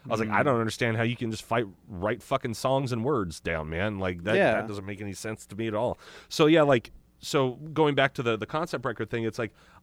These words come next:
Speaker 1: I, I created the concept, and now I have a, a sort of, like, a, a story and a place to go.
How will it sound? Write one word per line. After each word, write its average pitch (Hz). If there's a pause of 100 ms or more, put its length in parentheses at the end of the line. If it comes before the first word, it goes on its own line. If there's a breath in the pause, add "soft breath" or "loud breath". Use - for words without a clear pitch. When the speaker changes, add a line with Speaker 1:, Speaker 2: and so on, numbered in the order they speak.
Speaker 1:
I, 113
I 123
created 147
the 131
concept, 139 (260 soft breath)
and 107
now 120
I 123
have 113
a, 104
a 95
sort 131
of, 104
like, 101
a, 90
a 95
story 120
and 92
a 87
place -
to 85
go. 95